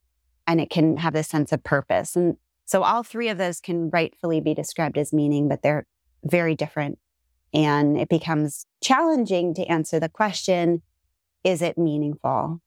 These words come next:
Is it meaningful that we're having this conversation? Is it meaningful that I cooked dinner for my family last night? We, we use it to just mean such a wide variety of things. In the workplace in particular,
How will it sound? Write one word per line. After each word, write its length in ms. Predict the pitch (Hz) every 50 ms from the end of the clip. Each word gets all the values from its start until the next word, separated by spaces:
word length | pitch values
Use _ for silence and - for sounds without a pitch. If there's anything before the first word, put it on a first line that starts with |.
| _ -
Is 120 | 175 165
it 160 | 160 165 -
meaningful 500 | - 180 190 190 185 185 180 165 - 180 170
that 120 | 170 156
we're 100 | - 160
having 300 | 165 160 156 147 147 147
this 140 | 147 147 -
conversation? 1040 | - - 147 147 139 151 156 - 139 139 139 - - - - - 139 151 - - - _ - -
Is 160 | 160 151 151
it 200 | 160 160 156 - _ _ _ _ _ _ _ _ _ -
meaningful 520 | - 185 196 196 196 185 185 170 170 180 170
that 120 | 165 160
I 80 | 156 156
cooked 240 | - - 170 160 -
dinner 280 | - 160 151 156 156
for 140 | 147 - 151
my 180 | 151 151 147 147
family 420 | - - 143 143 143 143 151 -
last 320 | - - - 170 160 - -
night? 320 | 156 156 - - - - _ _ _ _ _ _ _ _
We, 300 | - 175 175 190 180 147 -
we 160 | - 175 185
use 420 | 196 180 175 185 208 226 220 190 190
it 160 | 214 - -
to 100 | - 185
just 240 | 165 165 170 160 -
mean 200 | 180 170 165 156
such 180 | - 156 - -
a 60 | 156
wide 260 | 147 147 139 143 139
variety 380 | - 151 143 139 139 139 139 143
of 80 | 143
things. 420 | _ - 92 104 - - 175 - - -
In 120 | 180 180
the 80 | 180 175
workplace 540 | 175 240 285 - - - 240 214 202 -
in 120 | - 170 170
particular, 760 | 160 156 151 - - 165 - 165 160 147 139 143 143 151 160